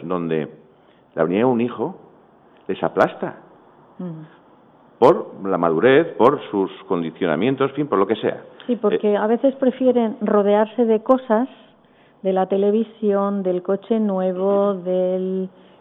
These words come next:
Speaker 2: de, de, de mecanismos súper, súper modernos que prescindir de todo eso y tener un hijo.
Speaker 1: Sí, pero también hay a veces que hay, mm, por su madurez, es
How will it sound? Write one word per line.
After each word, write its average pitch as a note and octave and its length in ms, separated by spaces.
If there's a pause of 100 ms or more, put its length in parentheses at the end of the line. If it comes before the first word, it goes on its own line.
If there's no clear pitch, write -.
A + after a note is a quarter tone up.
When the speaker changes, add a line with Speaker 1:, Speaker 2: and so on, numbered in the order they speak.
(140)
Speaker 2:
de, - 120
de, F#3+ 200
de F#3+ 220
mecanismos G#3 800 (100)
súper, G#3+ 520 (720)
súper G#3+ 240
modernos A3+ 540 (600)
que G#3 100
prescindir G3 500
de A#3 120
todo A3 240
eso G#3+ 160
y A#3+ 60
tener F#3 300
un D#3+ 140
hijo. E3 420 (320)
Speaker 1:
Sí, D#3 60
pero A2 160
también A2+ 240
hay C#3+ 80
a C3 80
veces C#3+ 400 (120)
que G2 80
hay, G2+ 200
mm, F2+ 420
por D#2+ 160
su E2+ 100
madurez, E2+ 420 (100)
es F#2 120